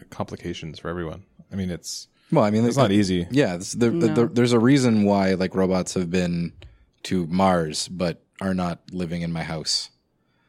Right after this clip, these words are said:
Speaker 2: Like,
Speaker 1: Yeah.
Speaker 2: it's, it's, it's a much simpler thing to put a robot in my house, but it, it, it has, it has a lot of other
Speaker 1: It's
Speaker 2: complications.
Speaker 1: difficult to make sure it doesn't run over your toddler.
Speaker 2: Yeah, exactly. And, and it's difficult to find an application where the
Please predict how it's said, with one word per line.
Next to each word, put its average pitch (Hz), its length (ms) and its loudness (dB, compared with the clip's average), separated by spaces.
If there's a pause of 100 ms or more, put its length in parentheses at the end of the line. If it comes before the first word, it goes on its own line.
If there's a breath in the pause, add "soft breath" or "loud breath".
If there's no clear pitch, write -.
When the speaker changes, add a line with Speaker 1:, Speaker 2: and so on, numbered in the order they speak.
(100)
Speaker 2:
Like, 117 160 2
Speaker 1:
Yeah. 107 220 4
Speaker 2:
it's, 98 200 -2
it's, 107 220 -2
it's - 180 -2
a 110 40 4
much 117 200 2
simpler 120 420 2
thing 87 340 0
to - 100 -6
put 95 160 0
a 90 40 0
robot 90 280 2
in 87 60 -2
my 85 100 -2
house, 90 540 -2
but 90 460 -2 (360 soft breath)
it, 90 220 -2
it, 95 180 0
it 98 100 2
has, 92 380 0
it 98 120 -2
has 92 200 0
a 90 60 -4
lot 92 200 0
of 85 80 -4
other 92 200 0
Speaker 1:
It's - 80 -8
Speaker 2:
complications. 92 440 -4
Speaker 1:
difficult 107 440 0
to 107 60 -6
make 98 120 0
sure 104 100 -4
it 98 40 -4
doesn't 95 180 -2
run 95 120 0
over 90 160 -2
your 82 100 -2
toddler. 82 480 -6
Speaker 2:
Yeah, 175 180 2
exactly. 95 640 0
And, 117 220 4
and 123 220 4
it's 110 120 -2
difficult 131 500 0
to 104 120 -2
find 113 580 2
an 98 140 -2
application 101 840 0
where 92 540 -2 (440)
the 92 680 -2